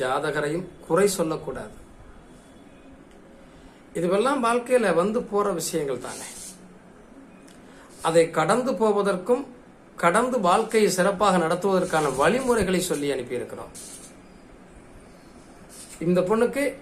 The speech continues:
இந்த பையன் இல்லாட்ட வேற பையனை சேர்க்கலாம், இந்த பையனுக்கு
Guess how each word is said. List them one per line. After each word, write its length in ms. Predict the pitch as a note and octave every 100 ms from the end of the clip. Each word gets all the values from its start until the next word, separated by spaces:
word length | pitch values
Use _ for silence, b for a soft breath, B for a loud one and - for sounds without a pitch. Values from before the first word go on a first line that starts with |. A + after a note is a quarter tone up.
| -
இந்த 200 | D3 E3 E3+
பையன் 200 | G3 G#3+
இல்லாட்ட 280 | G#3 G3 A#3+ -
வேற 180 | D#3+ E3+ E3
பையனை 220 | E3 F3 E3+
சேர்க்கலாம், 360 | B2+ - - - - - - - - - - - -
இந்த 120 | D#3
பையனுக்கு 500 | D#3 F3 A3 G#3+ A3